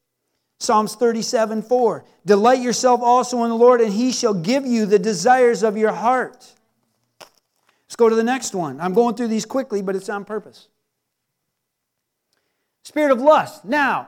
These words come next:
immediately everybody thinks lust. They think that it's a physical, sexual thing. Oh, I said sexual in church. Yes, I did.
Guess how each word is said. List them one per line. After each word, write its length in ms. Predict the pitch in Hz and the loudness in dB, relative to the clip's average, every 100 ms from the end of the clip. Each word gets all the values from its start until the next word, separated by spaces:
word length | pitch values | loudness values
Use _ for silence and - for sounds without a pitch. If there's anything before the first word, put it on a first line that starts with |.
| - | -4
immediately 800 | 277 302 349 359 349 320 311 302 | -4 0 2 2 0 -2 0 0
everybody 320 | 294 277 262 | 0 0 -2
thinks 280 | 240 208 123 | -4 -10 -8
lust. 420 | 185 208 - - _ _ _ | -4 -4 -4 -20 _ _ _
They 140 | 254 277 | 0 0
think 260 | 302 294 | -2 -4
that 140 | 269 233 | -2 -4
it's 160 | - | -4
a 60 | 175 | -10
physical, 1040 | - 330 285 302 302 302 294 294 285 - _ _ _ _ _ _ | -6 -4 -4 -4 2 4 6 4 2 -10 _ _ _ _ _ _
sexual 800 | - - 311 - - 269 277 269 | -14 -4 -6 -6 -8 -2 -2 -2
thing. 340 | 294 254 147 | -4 -4 -6
Oh, 160 | - _ _ _ | -16 _ _ _
I 40 | |
said 260 | _ - 113 | _ -20 _
sexual 460 | - 147 - 127 95 | -20 -20 -20 -20 _
in 100 | _ | _
church. 540 | - 143 _ - - _ - | -20 -20 _ -20 -20 _ -14
Yes, 180 | 175 202 | -12 -10
I 100 | 226 | -8
did. 260 | 160 156 | -10 -12